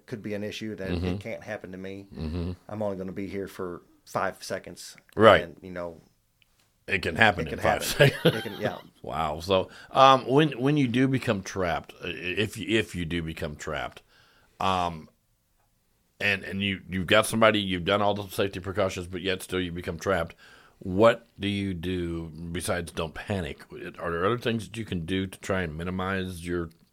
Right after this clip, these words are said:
Speaker 2: entrapment?
Speaker 1: Uh, I try to displace your weight.
Speaker 2: Okay.
Speaker 1: Um, you know,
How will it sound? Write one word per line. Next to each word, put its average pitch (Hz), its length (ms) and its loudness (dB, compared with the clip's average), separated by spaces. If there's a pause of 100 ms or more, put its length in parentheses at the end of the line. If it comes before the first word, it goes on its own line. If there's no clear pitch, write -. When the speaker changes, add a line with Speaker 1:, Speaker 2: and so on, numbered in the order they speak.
(220)
Speaker 2:
entrapment? 82 500 -8 (1000)
Speaker 1:
Uh, 107 180 0 (1000)
I - 260 -6 (1900)
try 120 180 2
to 110 100 -4
displace 110 480 -6
your 104 100 -8
weight. 107 320 -4 (180)
Speaker 2:
Okay. 95 280 6 (460)
Speaker 1:
Um, 92 420 -4 (540)
you 98 100 -10
know, 92 280 -6